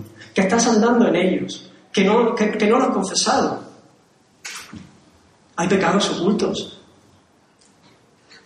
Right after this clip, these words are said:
Da igual que lo sepa la gente o que no. A veces somos tan necios de pensar que porque la gente no lo sepa no nos van a afectar, ¿no? Como cuando éramos niños, yo recuerdo, ¿no? Que cuando no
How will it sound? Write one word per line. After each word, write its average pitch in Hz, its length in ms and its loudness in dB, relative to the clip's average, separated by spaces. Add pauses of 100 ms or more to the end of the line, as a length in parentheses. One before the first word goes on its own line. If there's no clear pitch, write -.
(180)
Da 185 120 0
igual 202 320 4
que 160 100 0
lo 151 80 0
sepa - 240 -2
la 160 100 -2
gente 170 260 -2
o 135 60 -2
que 139 80 -2
no. 139 280 0 (2250)
A 160 80 2
veces 190 220 4
somos 190 220 2
tan 170 160 2
necios 185 300 2
de 156 80 -2
pensar 151 340 -6
que 151 80 -8
porque 147 240 -4
la 143 80 -2
gente 190 260 2
no 175 120 4
lo 151 80 2
sepa 190 300 -2
no 156 120 -2
nos 151 120 -4
van 160 120 -4
a 165 40 -6
afectar, - 720 -8 (640)
¿no? - 420 -2 (540)
Como 151 180 2
cuando 156 220 2
éramos 180 260 0
niños, 175 280 2
yo 165 100 0
recuerdo, 165 400 0
¿no? 165 160 0
Que 156 180 -4
cuando 156 220 0
no 165 260 0